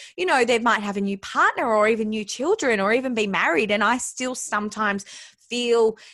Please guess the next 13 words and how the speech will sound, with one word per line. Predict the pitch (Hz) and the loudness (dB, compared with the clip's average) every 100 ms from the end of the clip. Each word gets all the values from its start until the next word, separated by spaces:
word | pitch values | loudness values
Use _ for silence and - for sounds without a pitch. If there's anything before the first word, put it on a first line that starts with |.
| _ | _
stuck | - - - 202 170 - - _ | -16 -16 -4 0 0 -2 -20 _
in | 220 208 202 196 | -6 -4 -4 -6
this, | 196 - - - | -6 -10 -18 -12
in | 214 208 202 196 190 170 _ _ _ _ _ _ _ 208 | -6 -4 -4 -4 -6 -8 _ _ _ _ _ _ _ -2
a | |
lot | 214 202 196 - | 0 0 -2 0
of | 208 196 175 180 | 0 0 -4 -10
the | 180 196 196 190 190 185 175 - | -6 -4 -4 -6 -6 -8 -10 -16
grief | - 214 226 226 202 | -8 0 2 0 -2
and | 214 196 | -6 -6
sadness | - 214 202 202 196 196 | -2 0 0 0 -4 -6
and | 180 - | -8 -4
anger | 202 214 208 214 202 | -2 -2 0 0 2